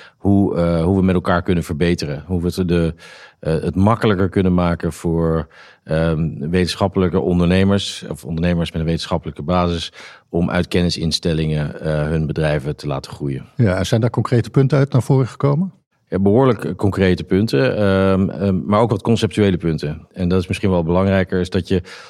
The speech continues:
Speaker 1: eigenlijk als ondernemer, eh, aan dezelfde kant wil staan als de universiteit. En dat is, in het begin is dat zo.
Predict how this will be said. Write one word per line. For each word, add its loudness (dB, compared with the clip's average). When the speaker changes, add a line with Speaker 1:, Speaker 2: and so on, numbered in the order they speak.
Speaker 1:
eigenlijk 0
als 2
ondernemer, 2
eh, 0
aan 0
dezelfde 2
kant 0
wil 2
staan -2
als -2
de -4
universiteit. -2
En -2
dat -2
is, -2
in -2
het -2
begin 2
is 2
dat 0
zo. 2